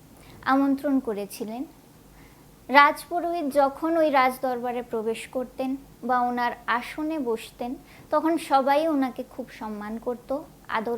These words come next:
করত। রাজাও ওনাকে নিজের সিংহাসন থেকে উঠে দাঁড়িয়ে খুব সম্মান জানাতেন।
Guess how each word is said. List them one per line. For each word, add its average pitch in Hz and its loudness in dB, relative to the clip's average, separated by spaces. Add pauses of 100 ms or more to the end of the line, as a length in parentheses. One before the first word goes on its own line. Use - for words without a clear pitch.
(120)
করত। 247 -10 (720)
রাজাও 269 6
ওনাকে 285 0 (400)
নিজের 294 6 (520)
সিংহাসন 311 2
থেকে 339 -4
উঠে 269 -2
দাঁড়িয়ে 226 -2 (340)
খুব 262 -4
সম্মান 214 -8
জানাতেন। 190 -12